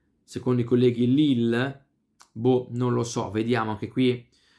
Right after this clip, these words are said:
è un fatto particolare che rischia di allungare i tempi, di andare in là ulteriormente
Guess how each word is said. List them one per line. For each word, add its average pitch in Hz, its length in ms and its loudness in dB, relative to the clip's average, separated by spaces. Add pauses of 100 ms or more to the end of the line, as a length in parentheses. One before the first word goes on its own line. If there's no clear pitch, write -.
(260)
è 120 160 -8
un 120 260 0
fatto 123 600 0
particolare 135 1120 0 (340)
che 117 140 -2
rischia 113 280 -2
di 110 100 -2
allungare 110 380 -2
i 127 60 2
tempi, 113 460 -2
di 104 120 -2
andare 101 300 -2
in 104 80 -2
là 104 120 -2
ulteriormente 104 1500 -4